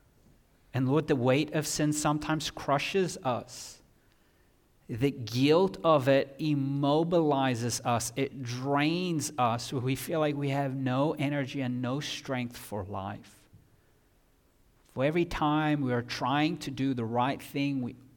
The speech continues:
always end up rebelling against you.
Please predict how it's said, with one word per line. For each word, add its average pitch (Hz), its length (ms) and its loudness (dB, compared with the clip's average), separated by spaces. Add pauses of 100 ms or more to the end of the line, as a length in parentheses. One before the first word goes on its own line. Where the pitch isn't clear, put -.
always 139 720 -4
end 131 220 0
up 120 180 -2
rebelling 110 640 -2
against 104 640 -8
you. 92 280 -10